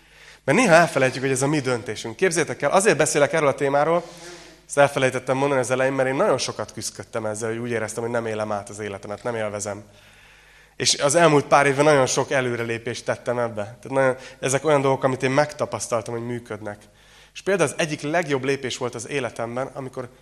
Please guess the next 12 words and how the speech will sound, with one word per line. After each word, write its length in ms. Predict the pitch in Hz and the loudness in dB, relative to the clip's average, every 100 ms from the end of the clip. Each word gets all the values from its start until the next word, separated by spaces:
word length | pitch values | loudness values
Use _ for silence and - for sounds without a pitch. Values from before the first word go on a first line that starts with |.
| _ | _
kikapcsoltam 600 | - - 110 - 110 110 | -18 -10 -10 -8 -12 -10
az 100 | 107 | -12
összes 300 | 110 - 107 | -12 -12 -12
értesítést 600 | 117 104 104 - 101 101 | -12 -14 -14 -16 -16 -14
a 40 | 110 | -14
telefonomon. 600 | 110 98 - 101 101 101 _ _ _ _ _ _ _ _ _ _ _ _ _ _ _ _ - | -12 -14 -14 -14 -14 -18 _ _ _ _ _ _ _ _ _ _ _ _ _ _ _ _ -4
És 80 | |
azt 160 | 151 - | -4 -2
csináltam, 300 | 131 131 139 | 2 2 2
hogy 100 | 127 | -2
csak 180 | 147 127 | -4 -4
az 140 | 117 | -6